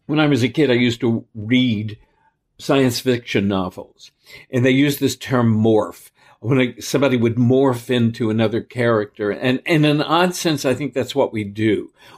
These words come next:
We morph into this character. Holland Taylor describes it as going into a phone booth. You move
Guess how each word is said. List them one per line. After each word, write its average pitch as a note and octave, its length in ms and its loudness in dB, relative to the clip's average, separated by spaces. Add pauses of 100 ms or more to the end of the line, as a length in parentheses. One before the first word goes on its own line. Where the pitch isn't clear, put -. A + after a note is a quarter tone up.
We C#3 160 2
morph C#3+ 640 2
into A#2+ 500 0
this G#2 300 -4
character. G2+ 800 -2 (880)
Holland D3 360 2
Taylor C3+ 340 2
describes A#2 600 0
it A2 140 -4
as A2 140 -6
going B2 340 0
into A2+ 340 0
a G2+ 60 4
phone A2 600 -2
booth. - 360 -16
You B2 140 -4
move C3+ 440 2